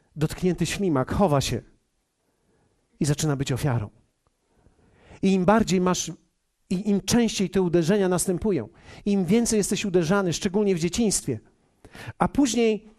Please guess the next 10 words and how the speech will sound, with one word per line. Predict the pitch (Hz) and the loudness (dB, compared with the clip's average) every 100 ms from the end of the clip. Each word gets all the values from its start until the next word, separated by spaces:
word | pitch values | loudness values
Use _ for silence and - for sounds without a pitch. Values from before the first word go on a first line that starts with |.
| - _ _ | -20 _ _
w | 147 | -6
życiu | 139 240 - | 0 0 0
tak | 226 202 | -2 0
naprawdę | 180 233 208 | 0 0 0
codziennym, | 175 160 139 247 190 160 165 - _ _ _ _ _ _ _ - | -2 -2 0 0 0 0 -2 -8 _ _ _ _ _ _ _ -2
gdy | 151 | 0
jesteś | 208 202 | 0 0
już | 202 | -2
dorosłym | 151 185 220 214 | 0 0 2 -2
człowiekiem, | 180 175 226 226 180 170 | -4 -2 -2 0 -2 -2